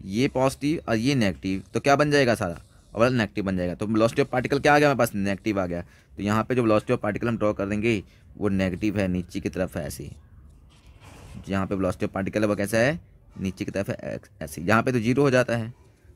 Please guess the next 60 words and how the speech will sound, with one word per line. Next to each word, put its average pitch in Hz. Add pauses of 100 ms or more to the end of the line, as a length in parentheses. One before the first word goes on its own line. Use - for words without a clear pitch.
(120)
ठीक 113
है 104
सर, 76 (400)
आप 107
समझ 127
में 127
आया। 98 (380)
अगर 143
आपको 131
यहाँ 127
से 117
लेके, 101 (200)
यहाँ 117
से 113
लेके 98 (120)
यहाँ 117
तक 131
के 135
निकालने 107
के 107
लिए 110
बोले 95 (380)
velocity 101
of 113
particle, 107
तो -
कैसे 113
निकालोगे, 92
आपसे 104
पूछा 113
जाएगा 104
अपवर्ड 107
है 113
कि 160 (460)
ऊपर 117
है 135
कि 143
नीचे 127
की -
तरफ 104
है, 104
तो -
हम 127
कैसे 113
बताएंगे? 92
देखो 117
उसको 127
बताने 113
के 117
लिए 113
हमें 101
क्या 98
करना 92
पड़ेगा, 98
ये 98
स्लोप 95
है 95
ना 104
आपके -
पास, -